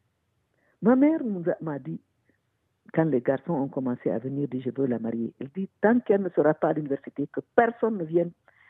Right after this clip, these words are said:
ici poser des colas. » Il n'en est pas question. Donc, voyez, l'attente des parents. Mettre la, la petite fille à l'école, l'encourager à travailler, la pousser jusqu'à ce qu'elle aille à l'université, qu'elle ait,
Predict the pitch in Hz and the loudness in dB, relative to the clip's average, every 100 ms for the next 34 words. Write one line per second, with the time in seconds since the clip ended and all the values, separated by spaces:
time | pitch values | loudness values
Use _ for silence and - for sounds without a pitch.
0 | _ - - 185 180 160 156 151 127 - | _ -4 -2 -2 0 0 2 0 0 0
1 | 113 92 - _ - 139 123 - 139 - | -2 -2 -8 _ -10 -10 -10 -12 -14 -14
2 | - - _ _ _ _ - - 208 - | -20 -20 _ _ _ _ -8 0 0 0
3 | _ 175 220 269 285 339 202 _ _ _ | _ 2 4 6 6 4 -2 _ _ _
4 | _ _ _ _ _ - 214 285 294 226 | _ _ _ _ _ 2 2 2 0 2
5 | 170 - 147 143 135 _ _ _ _ _ | 0 0 -8 -10 -14 _ _ _ _ _
6 | _ _ _ _ _ _ _ _ - 139 | _ _ _ _ _ _ _ _ -14 0
7 | 254 330 247 214 - 156 - 190 - 185 | 2 2 4 2 2 -4 -6 -12 -6 -4
8 | - 131 - 135 127 - _ - 180 247 | -4 -6 -12 -12 -12 -16 _ 0 4 4
9 | 247 233 240 233 269 170 - 143 123 123 | 4 2 2 0 -4 -8 -8 -8 -8 -10
10 | 123 - - 196 220 247 - 277 - - | -14 -18 -4 0 0 -2 -2 -2 -2 -8
11 | 254 - 285 247 - - 247 269 214 220 | -10 -6 -4 -4 -4 -6 -4 -2 -2 -2
12 | 214 226 226 - - 311 - _ _ _ | -2 -2 -2 -4 -4 -6 -8 _ _ _
13 | _ _ _ _ _ _ - 156 180 - | _ _ _ _ _ _ 0 4 4 2